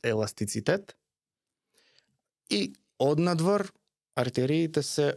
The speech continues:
обложени, односно обвиткани со, а, адвентиција, еден серозен, цврст слој кој што му дава на крвниот сад цврстина.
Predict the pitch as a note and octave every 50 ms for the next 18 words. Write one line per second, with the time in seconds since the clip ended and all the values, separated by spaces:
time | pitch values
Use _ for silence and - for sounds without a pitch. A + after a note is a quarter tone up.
0 | - - A#2+ A2 G#2 A2 G#2+ A2+ A#2 A2+ A#2+ C#3 D#3 E3+ D#3 C3 A#2 A2 G#2+ G#2
1 | - - G#2 G2+ F#2+ G2 A2 A#2 C3+ - C#3+ - - E3 E3 D#3+ D#3 D3+ - -
2 | - C#3+ C#3+ C#3 C3+ C#3 - - - A#2+ A#2+ A#2 A2+ A2+ A2 G#2 - _ _ _
3 | _ - A2+ G#2+ G#2 A2+ A#2 G2+ G2+ - - D3+ D3+ - - E3+ D#3 B2+ G#2 G2+
4 | G2 G#2+ - - C3+ C3 C3+ C#3 C#3 C#3 D#3+ E3+ F3 D#3 - - _ _ _ _
5 | _ _ - - A#2 C3+ D3+ D#3+ - _ - - - - E3+ F3 F3+ E3+ - C#3
6 | C3+ - - C#3+ D3 C3 A#2+ A#2 B2 B2 B2 A#2+ B2 B2 - - A2+ A2 G#2+ G#2+
7 | G#2+ G#2+ - - A#2 A2 - - - - - - - - - - G2